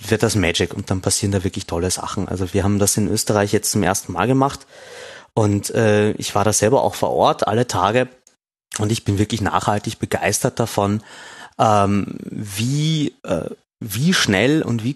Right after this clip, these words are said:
cool diese Projekte da entstanden sind, äh, wie gut das auch, äh, sozial funktioniert hat, äh, weil das eben halt doch dann eher so,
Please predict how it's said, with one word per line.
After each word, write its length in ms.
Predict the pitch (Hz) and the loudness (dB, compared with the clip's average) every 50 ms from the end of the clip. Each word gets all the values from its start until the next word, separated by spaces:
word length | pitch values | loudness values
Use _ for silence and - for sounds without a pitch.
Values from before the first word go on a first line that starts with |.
| - - | -2 0
cool 180 | 131 131 143 | 2 2 2
diese 200 | 147 131 117 127 | 0 0 -2 -2
Projekte 420 | 120 - 107 92 95 - - - - | 0 0 2 2 2 0 -2 -4 -2
da 140 | 110 107 104 | 0 0 2
entstanden 600 | - 104 - - - 82 82 92 120 139 131 143 | 0 0 -4 -2 -2 0 0 0 0 0 -2 -2
sind, 460 | 139 - 131 127 139 143 156 156 - - - - - - - - - - _ - | 0 2 2 2 2 0 0 -2 -6 -12 -18 -20 -20 -20 -20 -20 -20 -20 _ 0
äh, 340 | 120 113 110 110 107 107 104 101 | 2 4 4 4 4 2 2 0
wie 300 | - 71 90 104 107 113 | -2 -4 -6 -4 -4 -4
gut 300 | 117 - 120 139 - - | -4 -2 -2 -2 0 0
das 200 | 131 120 - - - | 0 0 2 0 0
auch, 320 | - - 107 - - - - | 0 0 -2 -2 -4 -6 -6
äh, 180 | - - - | -6 -4 -4
sozial 500 | - - 120 - - - 98 80 90 117 | -4 -2 -2 0 0 0 2 2 2 0
funktioniert 720 | 139 - 151 147 - - - 131 117 117 113 127 143 - - | 2 0 0 -2 0 0 2 2 2 4 4 2 2 2 2
hat, 340 | 127 127 131 - - - - | 0 0 0 0 -4 -2 0
äh, 320 | - 98 110 110 107 101 98 | 0 2 2 2 2 2 0
weil 800 | - 98 95 90 - - - - - 104 101 101 - - 98 92 - | -2 -4 -6 -8 -8 -10 -8 -2 0 0 2 0 -2 -4 -6 -6 -4
das 160 | 120 107 - | -4 -2 -2
eben 240 | - 110 110 117 107 | -2 -2 0 0 0
halt 120 | 110 104 - | 0 0 0
doch 180 | 107 110 - - | -2 -2 -2 -2
dann 180 | - 139 139 127 | -2 -2 -2 0
eher 240 | 110 107 117 127 | 0 2 2 2
so, 420 | 123 - - 117 113 113 120 120 | 2 2 2 4 4 4 4 2